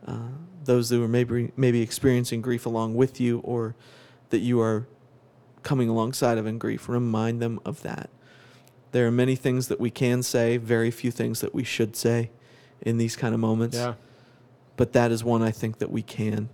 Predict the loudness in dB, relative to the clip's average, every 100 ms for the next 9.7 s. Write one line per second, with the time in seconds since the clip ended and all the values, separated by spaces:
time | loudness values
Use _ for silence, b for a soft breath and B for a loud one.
0 | -8 -4 0 0 0 0 0 0 -2 -2
1 | -2 2 2 2 0 0 -2 -10 b b
2 | b b b _ _ _ _ _ -2 0
3 | 0 -2 -4 -2 -2 -2 -4 -4 -6 -6
4 | -4 0 2 2 0 -2 0 -2 -2 -4
5 | 0 0 2 0 0 -2 0 2 0 -4
6 | B B B 0 0 0 -2 -4 -6 -4
7 | -2 0 0 -2 -2 -2 -2 -2 -4 -4
8 | -4 -8 B B B B B -4 2 2
9 | 4 2 4 4 4 0 -4